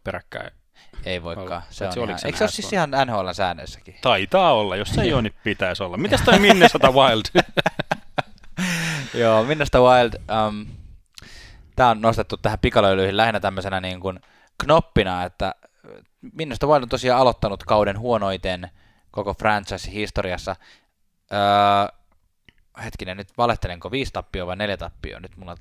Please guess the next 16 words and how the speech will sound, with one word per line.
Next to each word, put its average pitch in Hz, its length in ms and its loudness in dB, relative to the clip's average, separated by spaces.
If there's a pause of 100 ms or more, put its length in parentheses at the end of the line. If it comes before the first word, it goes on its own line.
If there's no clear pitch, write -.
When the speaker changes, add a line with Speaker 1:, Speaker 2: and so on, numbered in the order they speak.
Speaker 2:
katos 95 260 -12
tästä - 240 -16
näin 85 320 -16
mun, 90 200 -18 (760)
mun 90 140 -12
hienot 92 440 -6 (200)
s-, - 220 -16
statsit - 600 -4
tästä 92 260 -10
näin. 92 180 -10 (480)
Öö, 113 220 2
neljä 156 220 2
tappioa, 101 580 0
neljä 160 180 2
perättäistä 175 400 2
tappioa 120 480 2